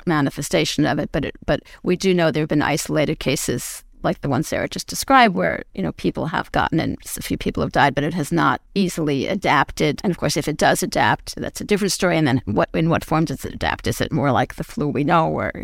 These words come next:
I mean, there are all sorts of unanswered questions. Yes, we need to watch it. But this story was actually just so interesting 'cause it was about what it's doing to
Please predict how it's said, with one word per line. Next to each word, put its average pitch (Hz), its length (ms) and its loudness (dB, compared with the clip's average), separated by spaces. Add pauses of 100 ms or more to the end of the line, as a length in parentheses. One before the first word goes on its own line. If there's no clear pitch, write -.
I - 20 -6
mean, 170 140 0
there 185 80 4
are - 20 8
all 190 80 4
sorts - 160 -2
of - 80 -2
unanswered 151 400 0
questions. 262 380 2
Yes, 156 240 0
we 151 80 0
need 151 240 0
to 113 200 -4
watch 131 320 0
it. - 120 -4
But 196 100 -4
this 302 140 0
story 330 240 4
was 220 160 0
actually 180 240 2
just - 180 -4
so - 140 -2
interesting 147 420 -4
'cause 185 220 -4
it - 60 -10
was - 180 -6
about 123 480 4
what 180 240 2
it's - 180 -4
doing 147 300 2
to 104 360 0